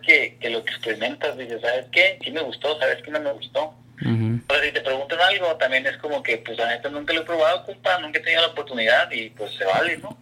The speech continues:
Speaker 2: Sí, y, y yo creo que como que vinculando todo eso al tema de que si te conoces, yo creo que muchas veces... Nos, también nos hacemos ideas en cualquier aspecto de nuestras vidas, ¿no? De que no, pues, a mí yo prefiero esto en vez de esto.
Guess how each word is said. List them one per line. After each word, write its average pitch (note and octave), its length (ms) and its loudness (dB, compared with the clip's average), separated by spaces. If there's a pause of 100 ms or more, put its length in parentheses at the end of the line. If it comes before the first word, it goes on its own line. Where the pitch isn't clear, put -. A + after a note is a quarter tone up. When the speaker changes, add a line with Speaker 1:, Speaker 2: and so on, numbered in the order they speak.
(640)
Speaker 2:
Sí, F3+ 240 10
y, F3+ 220 6
y F3 40 10
yo E3 120 10
creo G3 180 8
que D#3+ 200 6
como C#3+ 280 8
que A#2+ 500 8
vinculando C3 640 8
todo D#3+ 120 12
eso D#3 300 8
al A#2+ 240 6
tema C#3 380 10
de B2 100 10
que A#2 120 0
si - 140 -2
te A2 160 0
conoces, C#3 520 8
yo C3+ 100 10
creo C#3+ 200 6
que C#3+ 100 8
muchas C3 320 10
veces... C#3+ 480 8 (1080)
Nos, C#3+ 340 6
también B2+ 260 10
nos C#3 100 10
hacemos C3+ 380 8
ideas B2+ 440 12
en A#2+ 180 4
cualquier A#2 360 8
aspecto C3 500 6
de C3 60 8
nuestras G#2+ 340 4
vidas, C3 240 8
¿no? C#3 160 6
De D3 120 6
que A#2+ 100 8
no, D3+ 240 10
pues, B2 220 8
a A2+ 80 8
mí A2+ 100 8
yo B2+ 160 8
prefiero C3+ 400 10
esto D#3 260 8
en A#2 100 8
vez A#2+ 140 10
de A#2+ 200 10
esto. A2+ 320 0